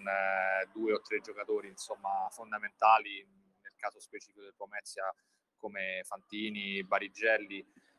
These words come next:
che chiaramente in uno sport come il calcio a cinque, eh, dove si gioca con quattro port-,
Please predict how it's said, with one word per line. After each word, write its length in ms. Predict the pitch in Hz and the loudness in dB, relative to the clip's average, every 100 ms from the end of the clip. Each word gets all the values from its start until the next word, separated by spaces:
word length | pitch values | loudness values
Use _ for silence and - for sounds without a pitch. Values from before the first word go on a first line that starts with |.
| - | -20
che 100 | - | -20
chiaramente 840 | - 120 117 123 117 117 110 110 113 | 0 2 4 2 0 4 6 6 4
in 120 | 127 | -4
uno 140 | 123 117 | -6 -8
sport 300 | - 131 - | 4 4 4
come 160 | 123 | -4
il 60 | 117 | -4
calcio 260 | - 113 117 | -4 -4 -6
a 40 | |
cinque, 560 | - 131 113 - 107 101 - _ | -6 -6 -6 -4 -2 -2 -4 _
eh, 560 | - 107 101 98 98 98 | -10 -8 -6 -4 -4 -4
dove 220 | 113 110 104 | -2 -2 -2
si 120 | 110 | -8
gioca 460 | - 110 104 101 98 | 0 0 4 2 2
con 140 | 101 - | -6 0
quattro 300 | 117 - 110 | 2 2 -4
port-, 180 | 107 | -6